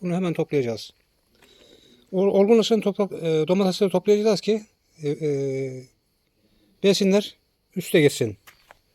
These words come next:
Bunları toplamazsak olmaz. Mutlaka toplamak gerekir. Bu şekilde, basit şekilde domates verimini iki üç katına çıkarabiliriz.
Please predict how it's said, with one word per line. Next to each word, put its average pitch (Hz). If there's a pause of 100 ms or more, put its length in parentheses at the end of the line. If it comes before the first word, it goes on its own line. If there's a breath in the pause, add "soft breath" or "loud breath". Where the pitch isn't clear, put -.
(140)
Bunları 202
toplamazsak 196
olmaz. 143 (380)
Mutlaka 185
toplamak 165
gerekir. 127 (3000)
Bu 247
şekilde, 202
basit 190
şekilde 170 (520)
domates 196
verimini 180 (180)
iki 202
üç -
katına 175
çıkarabiliriz. 139